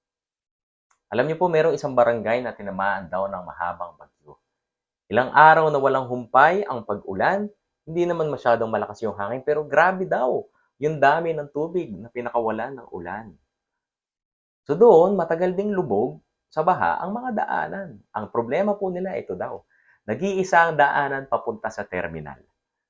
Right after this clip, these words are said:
Kaya talagang kailangan tumawid para pumasok sa trabaho o eskwela yung mga taga roon. Siyempre, mahirap pumasok nang magsisimula pa lang ang araw ay basang-basa na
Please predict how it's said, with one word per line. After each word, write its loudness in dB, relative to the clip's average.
Kaya -8
talagang -4
kailangan 2
tumawid 2
para 4
pumasok 0
sa -20
trabaho -2
o -4
eskwela -4
yung -10
mga -16
taga -12
roon. -20
Siyempre, 4
mahirap 2
pumasok 0
nang -4
magsisimula -4
pa -2
lang -2
ang -
araw 2
ay -2
basang-basa -2
na -2